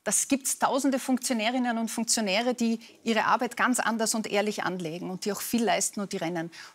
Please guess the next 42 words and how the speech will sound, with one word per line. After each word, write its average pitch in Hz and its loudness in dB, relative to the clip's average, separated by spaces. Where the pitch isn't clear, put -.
Hunderttausende 233 2
Mitglieder, 208 0
wie 196 0
wir 190 2
wissen, 196 0
die 196 -2
hochpolitisch 202 0
interessiert 196 -4
sind. 175 -6
Aber 214 4
was 226 2
da 226 4
passiert, 247 2
passiert 247 2
im 247 6
Hintergrund 240 2
oft - -2
und - -2
das 196 2
auch 196 2
am 214 0
Donnerstag 208 0
unter 214 0
dem 214 2
Deckmantel 196 0
der 208 0
Anonymität. 202 -2
Das 190 -2
ist 226 -2
ja 226 4
auch 220 -2
nicht 214 -2
wirklich 196 -4
fair. - -4
Und 220 0
ich 247 2
denke 247 2
mir 240 2
auch, 254 -2
dasselbe 233 2
ist 226 0
ja 220 4